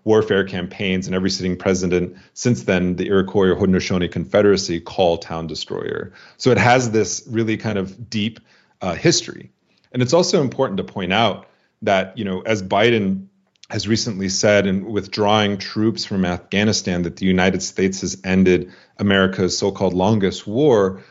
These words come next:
that if you just look at the battle streamers on the, the U S, uh, Army flag, there are fourteen battle streamers, um, that commemorate,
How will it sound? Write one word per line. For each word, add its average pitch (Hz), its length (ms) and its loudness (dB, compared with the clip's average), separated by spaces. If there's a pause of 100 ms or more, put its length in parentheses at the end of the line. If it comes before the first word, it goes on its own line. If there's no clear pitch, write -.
(240)
that 113 200 2
if 117 140 -4
you 117 80 -2
just 127 220 -4
look 113 320 0
at 104 100 -2
the 101 80 -2
battle 92 400 0
streamers 85 760 -8
on 92 440 -2
the, 87 240 2
the - 160 -6
U 98 180 6
S, - 240 0
uh, 87 240 -4
Army 95 300 4
flag, 104 560 4
there 92 100 0
are 92 60 -4
fourteen 135 560 -2
battle 90 280 2
streamers, 65 640 -12 (460)
um, 85 680 -2
that 92 680 2
commemorate, 95 720 0